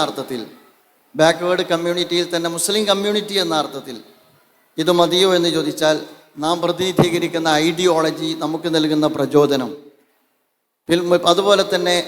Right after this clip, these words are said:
പഴയ കാലത്ത് നാം നേടിയെടുത്ത നമ്മുടെ പാരമ്പര്യം, നമ്മുടെ പൈതൃകം, ഇതെല്ലാം മുന്നോട്ട് വെക്കുമ്പോൾ നമ്മൾ ഇനിയും ഒരുപാട് സഞ്ചരിക്കാനുണ്ട്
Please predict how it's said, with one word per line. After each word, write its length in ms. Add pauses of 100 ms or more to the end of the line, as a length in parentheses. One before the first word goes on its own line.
(260)
പഴയ 280 (120)
കാലത്ത് 420 (260)
നാം 200
നേടിയെടുത്ത 540 (420)
നമ്മുടെ 220 (120)
പാരമ്പര്യം, 640
നമ്മുടെ 300
പൈതൃകം, 520 (760)
ഇതെല്ലാം 380
മുന്നോട്ട് 380
വെക്കുമ്പോൾ 400 (720)
നമ്മൾ 280
ഇനിയും 340
ഒരുപാട് 420 (260)
സഞ്ചരിക്കാനുണ്ട് 840